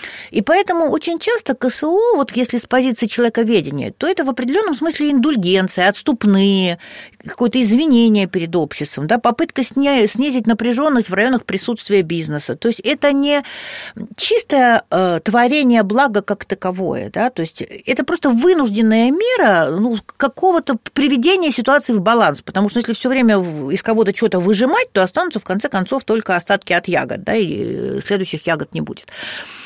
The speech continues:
А, э, доисторический момент, почему я говорю, что очень важно начинать все вот эти вот высокие варианты и тренинги про миссию и все прочее, именно с картины мира.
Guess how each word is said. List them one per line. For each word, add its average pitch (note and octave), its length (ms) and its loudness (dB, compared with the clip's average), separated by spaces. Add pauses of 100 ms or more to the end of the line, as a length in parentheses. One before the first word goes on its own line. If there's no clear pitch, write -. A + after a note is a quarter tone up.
(380)
А, B3 220 6
э, G#3+ 300 4
доисторический B3+ 920 0
момент, A#3 320 4
почему C#4+ 260 -2
я D4 60 4
говорю, A#3+ 300 0
что - 160 -2
очень A3 200 0
важно C#4 360 2
начинать G#3+ 680 0
все - 220 -2
вот G3+ 160 -2
эти F3 140 -2
вот E3 100 -2
высокие F3 460 -2
варианты E3 540 0
и D3 40 -4
тренинги D#3+ 480 0
про D3 480 0
миссию G#3+ 420 2
и - 40 -10
все E3+ 120 -4
прочее, E3 380 0
именно E4+ 200 0
с - 60 -6
картины A#3+ 460 2
мира. G3 320 4